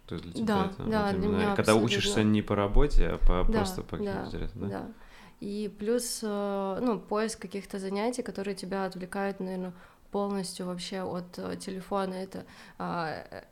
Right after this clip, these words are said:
Speaker 2: это ситуация, когда заняты обе руки, когда ты не
Speaker 1: Ага.
Speaker 2: можешь взять телефон или там пролистать что-то на компьютере. Мне очень хорошо помогает готовка. То есть я очень люблю готовить, и,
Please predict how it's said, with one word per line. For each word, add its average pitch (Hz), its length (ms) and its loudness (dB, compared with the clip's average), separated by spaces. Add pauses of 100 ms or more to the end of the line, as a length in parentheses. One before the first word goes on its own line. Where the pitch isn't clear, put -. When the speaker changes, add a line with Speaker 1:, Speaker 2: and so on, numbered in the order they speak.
Speaker 2:
это 202 240 -8
ситуация, 226 480 4
когда 196 240 -2
заняты 214 320 2
обе 220 220 6
руки, 226 300 2
когда 220 240 2
ты 220 100 2
не 247 60 4
Speaker 1:
Ага. 240 120 6
Speaker 2:
можешь 254 160 6
взять 226 240 2
телефон 262 560 2
или 233 140 0
там 214 420 -4
пролистать 226 580 0
что-то 214 360 -4
на 214 360 0
компьютере. 233 560 -2
Мне 202 240 0
очень 196 240 -4
хорошо 208 320 -6
помогает 190 480 -2
готовка. 190 540 -4 (320)
То 196 60 -4
есть 185 160 -4
я 202 100 2
очень 208 220 -2
люблю 196 200 -4
готовить, 254 640 0
и, 202 340 -2